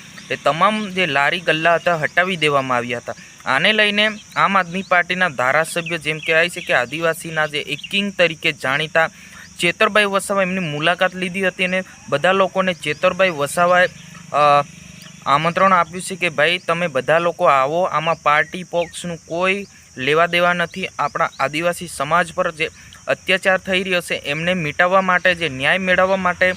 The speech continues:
આવતીકાલે જે દસ વાગ્યાની આજુબાજુ કેવડિયા ખાતે ભારી સંખ્યામાં હેલિપેડ પાસે એક સભા કરવા જઈ રહ્યા છે. સભાની અંદર એવું કહેવામાં આવશે કે ભાઈ જે લારી ગલ્લા તોડવામાં આવ્યા છે, એમનું વળતર આલો અથવા જમીન આલો અથવા ગલ્લા ફરી બાંધીને આપો.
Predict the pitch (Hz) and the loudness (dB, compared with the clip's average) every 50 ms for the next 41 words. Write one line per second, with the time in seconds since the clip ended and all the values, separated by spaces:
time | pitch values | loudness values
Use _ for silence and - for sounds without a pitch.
0 | - - - - - - - - 135 147 151 - - 214 190 - 190 175 175 175 | -8 -14 -20 -20 -14 -6 -2 0 0 0 0 -2 -6 -4 0 2 2 2 4 4
1 | 180 180 175 170 156 165 170 165 - - - - 131 143 151 160 190 185 - 190 | 2 2 0 0 -2 -4 -4 -4 -6 -18 -18 -16 -8 0 2 2 2 2 2 2
2 | 190 175 165 165 170 165 170 170 156 135 135 147 165 170 170 165 160 160 170 156 | 2 2 2 2 0 0 2 2 0 0 -2 -4 -2 0 0 0 0 -2 -8 -10
3 | - - 127 131 135 156 170 185 185 - - 165 160 - 175 165 135 120 120 127 | -6 -4 -4 -2 -2 0 2 0 0 0 0 -2 -2 -2 -4 -4 -2 -2 -2 -2
4 | 147 175 175 - 180 170 165 156 175 165 170 165 156 135 135 151 160 160 - 180 | -2 -2 -4 -4 -6 -4 -2 0 0 0 0 0 0 0 -2 -2 -2 -2 0 -2
5 | 170 - - - - - - - - - 143 147 147 - - 180 165 - 151 - | -2 -2 -6 -20 -20 -18 -20 -10 -2 2 2 2 2 2 0 -2 -2 -2 -6 -8
6 | - - 135 131 156 160 165 - 175 170 175 175 175 165 175 180 185 190 190 185 | -4 -4 -2 2 2 2 2 2 0 2 2 2 2 2 0 0 0 0 2 0
7 | 185 180 - 202 196 190 - - 135 131 143 156 175 190 196 190 190 190 190 196 | 0 0 -2 -6 -6 -6 -4 -4 -4 0 0 0 0 2 0 -2 0 0 0 2
8 | 190 180 190 208 202 - 208 202 202 196 196 196 190 185 185 185 180 - - 190 | 2 0 -2 -4 -4 -2 -2 0 0 2 2 4 4 4 4 2 0 -6 -8 -6
9 | - 190 175 131 - 160 175 185 - - - - - - - - - - - 135 | -4 -4 -2 0 2 2 0 0 -6 -12 -16 -16 -16 -16 -16 -16 -18 -18 -8 -2
10 | 151 180 190 160 131 131 135 147 165 196 180 180 196 196 202 202 202 - 202 196 | 0 0 0 2 2 2 2 2 0 -2 0 0 0 2 2 0 0 0 -2 0
11 | 190 196 202 202 202 196 190 190 196 196 190 185 - 196 160 143 165 175 185 175 | 2 2 2 4 4 4 4 4 2 0 0 0 0 -4 -2 -2 -2 -2 -4 -4
12 | 139 127 135 143 - - - 196 202 196 185 185 190 196 202 202 156 - 147 - | -2 -2 -2 -2 -2 2 2 4 4 6 4 4 4 2 2 2 0 -4 -6 -2
13 | 170 180 180 170 - 131 139 147 160 180 190 190 185 185 190 190 175 - 147 180 | 2 2 2 2 0 -2 -4 -2 -2 0 2 2 2 4 4 2 2 2 2 0
14 | 190 202 170 139 143 147 156 175 180 - - 160 151 180 220 196 202 196 190 185 | 0 2 2 0 0 2 2 0 0 -2 -4 -2 0 0 2 2 2 2 2 2
15 | 190 180 175 165 156 147 - - 139 135 | 0 2 2 2 2 0 -2 -4 -6 -6